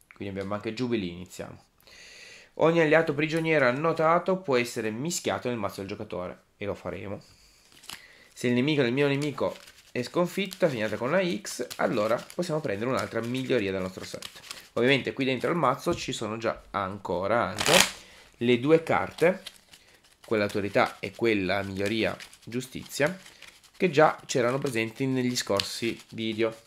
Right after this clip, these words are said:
quindi se non avete perso andate a rivederli. Poi, quindi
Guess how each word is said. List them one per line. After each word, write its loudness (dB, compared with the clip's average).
quindi -6
se -16
non -4
avete -2
perso -2
andate -6
a 0
rivederli. -2
Poi, 2
quindi -8